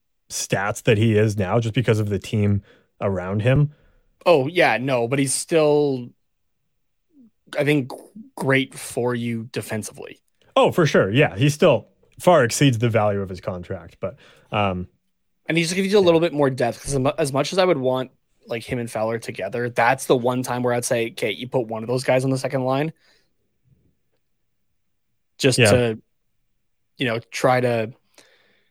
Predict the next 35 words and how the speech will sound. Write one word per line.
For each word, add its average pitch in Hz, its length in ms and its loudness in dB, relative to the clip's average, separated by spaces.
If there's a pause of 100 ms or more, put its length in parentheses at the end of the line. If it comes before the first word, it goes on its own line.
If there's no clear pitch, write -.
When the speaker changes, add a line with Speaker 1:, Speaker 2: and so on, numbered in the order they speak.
(480)
Speaker 2:
try 175 140 6
to 202 160 2
even 165 220 4
out 139 160 6
the 131 100 2
effects 120 360 0
of 110 160 -10 (120)
Shattenkirk 113 600 -2
and 110 100 -12
Klingberg." 104 460 -8 (720)
<laughs> - 320 -6 (800)
Speaker 1:
Yeah. 113 180 2 (180)
Speaker 2:
If 170 100 6
I'm 175 80 8
Speaker 1:
Yeah. 170 60 2
Speaker 2:
being 170 220 4
honest. 131 600 0
Speaker 1:
Yeah, 147 120 -2 (100)
yeah, 190 340 4
really. 107 420 2 (100)
Yeah. 90 180 -6 (340)
Just 147 180 4
so 156 100 4
that 135 100 6
your 127 120 6
defense 104 580 0
can 110 140 -2
be, 104 120 0
like, 95 320 -2 (260)
a 101 80 -4
net 101 300 2
zero. 90 400 -4 (1120)
Speaker 2:
Yeah, - 240 -10 (480)
exactly. - 560 -14 (1300)
Speaker 1:
Um, 113 340 2